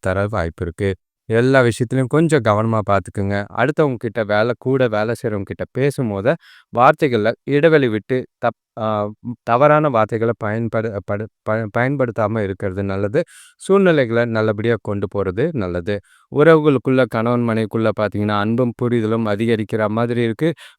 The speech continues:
குடும்பத்தோட, ஆ, அதிக நேரம் மகிழ்ச்சி தர மாதிரி இருக்கு. சில நேரங்கள்ல தவறான புரிதல்கள் எழுந்தாலும், நீங்க பொறுமையோட அணுகுனீங்கன்னா, அவ-, அதெல்லாம் சரி, சி-, விரைவா வந்து சீக்கிரமா சரி செய்ய முடியும். வாழ்க்கையில நம்பிக்கையும் நன்-,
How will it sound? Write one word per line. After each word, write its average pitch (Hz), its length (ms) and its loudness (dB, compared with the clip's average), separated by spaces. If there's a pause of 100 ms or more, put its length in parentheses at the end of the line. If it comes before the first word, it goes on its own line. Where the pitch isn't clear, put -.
குடும்பத்தோட, 143 640 2 (220)
ஆ, 113 220 -2
அதிக 139 300 0
நேரம் 120 320 2
மகிழ்ச்சி 110 360 -4
தர 104 280 -2
மாதிரி 104 340 -4
இருக்கு. 98 380 -4
சில 120 260 0
நேரங்கள்ல 127 600 0 (340)
தவறான 151 480 4 (100)
புரிதல்கள் 123 640 2
எழுந்தாலும், 110 580 2
நீங்க 139 420 0
பொறுமையோட 131 520 2
அணுகுனீங்கன்னா, 104 640 0 (420)
அவ-, 135 340 2 (160)
அதெல்லாம் 131 500 2
சரி, 127 360 -2
சி-, - 220 -6
விரைவா 131 440 2
வந்து 113 280 -2
சீக்கிரமா 123 520 -2
சரி 107 260 -4
செய்ய 104 340 -2
முடியும். 123 380 0 (280)
வாழ்க்கையில 120 560 4
நம்பிக்கையும் 120 640 -2
நன்-, 107 180 -4